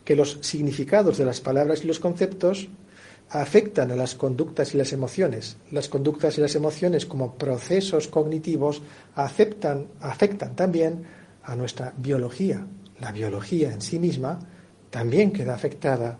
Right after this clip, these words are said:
por nuestra forma de sentir, de pensar, de comunicarnos,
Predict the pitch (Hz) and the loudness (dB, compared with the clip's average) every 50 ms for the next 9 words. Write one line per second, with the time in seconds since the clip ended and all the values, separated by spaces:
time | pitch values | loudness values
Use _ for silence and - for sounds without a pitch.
0 | - - 139 127 120 - - 120 113 - 151 151 139 117 110 113 113 110 - 120 | -12 -10 -8 -8 -8 -8 -8 -10 -4 -2 -2 -2 0 -2 -6 -8 -8 -10 -10 -10
1 | 110 117 - 180 190 214 202 - - - - - - - 131 139 - 147 135 131 | -10 -8 -8 -6 -6 -6 -6 -8 -12 -18 -20 -20 -16 -12 -12 -4 -4 -2 -2 -2
2 | - - 147 139 147 147 - - - - - - - - - - - _ - 135 | 0 0 0 0 0 -4 -8 -16 -20 -20 -20 -20 -20 -20 -20 -20 -20 _ -6 0
3 | 139 190 190 - 170 165 156 151 147 - 160 135 120 117 113 107 104 - - | 0 0 2 2 -2 -2 -2 -4 -2 -2 -4 -4 -4 -6 -8 -10 -10 -12 -16